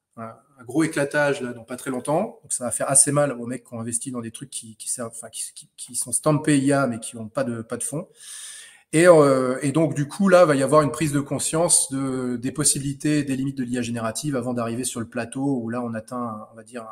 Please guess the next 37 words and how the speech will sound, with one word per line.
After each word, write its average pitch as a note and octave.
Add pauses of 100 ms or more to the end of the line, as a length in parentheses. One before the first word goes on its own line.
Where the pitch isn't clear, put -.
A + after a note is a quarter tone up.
un A2
niveau A#2+
de A#2+
productivité, A2+
un A#2+
niveau B2+
de -
performance B2+
de A#2
la A2
techno C3+
qui A#2+
est, A2+
euh, G#2+ (1120)
qui C3+
est, B2+
euh, A2+
à B2+
niveau A#2 (500)
des, A2+
des A2+
attentes. - (520)
Voilà, A#2
donc -
on A#2+
en B2
a C3+
pour B2+
cinq D3
à C3+
dix A2+
ans, C3
hein, C#3
avant A#2
que -
ça A#2
se, -